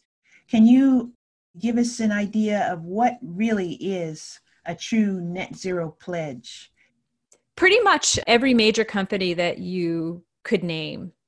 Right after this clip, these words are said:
Speaker 2: has a net zero pledge now. So if you think about an organization called Trane Technologies,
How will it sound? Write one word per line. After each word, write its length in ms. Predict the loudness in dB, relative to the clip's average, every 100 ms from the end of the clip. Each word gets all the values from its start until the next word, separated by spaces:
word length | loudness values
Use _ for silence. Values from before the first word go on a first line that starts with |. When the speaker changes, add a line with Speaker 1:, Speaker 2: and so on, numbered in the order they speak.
| -10
Speaker 2:
has 500 | -2 0 0 -2 -4
a 120 | -4
net 200 | -6 -6
zero 480 | -4 -2 0 -2 -6 _
pledge 300 | 0 0 -2
now. 380 | -8 -10 -12 -16 -20 -8
So 400 | -2 0 -2 -6 -18 -20 -20 _ _ _ _ -8
if 80 |
you 80 | -6
think 180 | -4 -4
about 440 | 0 2 0 -4 _
an 60 | -2
organization 420 | -2 0 -2 -2
called 240 | -4 -4 -2
Trane 400 | -2 0 -2 -6 _
Technologies, 720 | -8 -4 -2 -2 -2 -4 -8